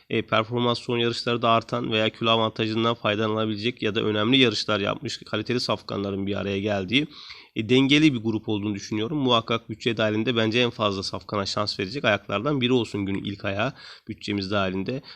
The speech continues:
Özellikle ben tabii on bir numaralı Himayun bir Kazber temsilcisi son yarışlarında fena gözükmüyor. İyi işler yapıyor. Bir Uğur Element idaresi de koşacağı bu koşuda ben iyi bir koşu çıkartabileceğini düşünüyorum. Safkan bir start çekmiş.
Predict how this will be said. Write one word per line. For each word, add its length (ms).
Özellikle 500
ben 160
tabii 220
on 220
bir 60
numaralı 220
Himayun 520
bir 60
Kazber 440
temsilcisi 440
son 140
yarışlarında 580
fena 300
gözükmüyor. 520
İyi 140
işler 280
yapıyor. 440
Bir 80
Uğur 280
Element 400
idaresi 400
de 60
koşacağı 440
bu 40
koşuda 400
ben 100
iyi 160
bir 60
koşu 220
çıkartabileceğini 720
düşünüyorum. 400
Safkan 460
bir 100
start 360
çekmiş. 400